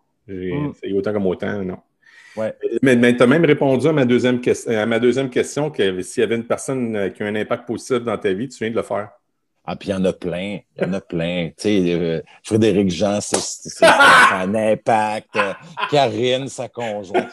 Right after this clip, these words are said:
Speaker 2: Mais tu sais, je pourrais t'en nommer plein de monde. C'est ça qui est magnifique de travailler dans le monde de l'éducation.
Speaker 1: C'est vrai, c'est
Speaker 2: Puis
Speaker 1: vrai.
Speaker 2: j'ai rencontré là des gens, tu sais, qui, qui, qui pouvaient triper aussi dans autre chose que l'éducation. Puis c'est ça qui est le fun, parce que
Speaker 1: Ouais.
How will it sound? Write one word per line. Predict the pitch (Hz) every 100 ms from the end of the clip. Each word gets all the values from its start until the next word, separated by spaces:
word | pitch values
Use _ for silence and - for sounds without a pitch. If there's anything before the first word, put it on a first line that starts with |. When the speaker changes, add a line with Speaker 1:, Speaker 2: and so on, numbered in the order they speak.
| - -
Speaker 2:
Mais | 127 123
tu | 208
sais, | 262
je | -
pourrais | 135 120 156
t'en | 160 123
nommer | 120 120 131 131 113 123 135
plein | - 117 113
de | 104 101
monde. | 117 127 110
C'est | - 127
ça | 214
qui | 247 170
est | 127
magnifique | 123 120 117 - 170 170
de | 120
travailler | - 113 107 104 127
dans | 120
le | 104
monde | 110 117 117
de |
l'éducation. | 104 104 - - 104 95
Speaker 1:
C'est | 127
vrai, | 110 104 104 113 -
c'est | 170
Speaker 2:
Puis | 165 127
Speaker 1:
vrai. | 120
Speaker 2:
j'ai | 113 113
rencontré | 127 131 151 135 135 135 123
là | 120 202
des | 135 113 104
gens, | 95 127
tu | 180
sais, | - 180
qui, | - 110
qui, | - - _
qui | -
pouvaient | - 214 151
triper | - - 120 - 180
aussi | 180 123 - - 156 - -
dans | 95 98 95 -
autre | 123 127
chose | - 156 185 170 -
que | 110
l'éducation. | 98 95 - - 92 104 120 156
Puis | -
c'est | 98
ça | -
qui | 123
est | 95
le |
fun, | 92 - 202 151
parce | - 95 110
que |
Speaker 1:
Ouais. | 117